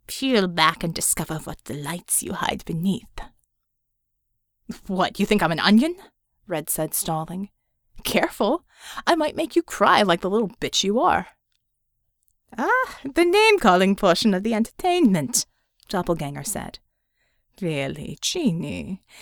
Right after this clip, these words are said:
there will be time enough for that later. As I said, we have to move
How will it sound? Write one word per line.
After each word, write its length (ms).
there 160
will 140
be 120
time 320
enough 260
for 140
that 240
later. 480
As 220
I 80
said, 800
we 220
have 340
to 120
move 540